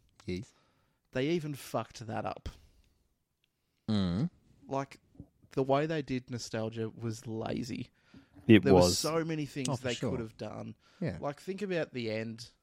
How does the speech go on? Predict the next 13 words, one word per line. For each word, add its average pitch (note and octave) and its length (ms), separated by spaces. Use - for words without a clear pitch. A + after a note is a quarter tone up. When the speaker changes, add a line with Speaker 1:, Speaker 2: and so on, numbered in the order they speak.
Speaker 2:
Oh, - 60
fuck, - 380
people B2 220
have - 80
watched - 220
it. - 80
Like, B2 240
when B2 200
you've A2+ 140
got A#2 240
Han D#3 320
and B2+ 120
Leia. A2+ 280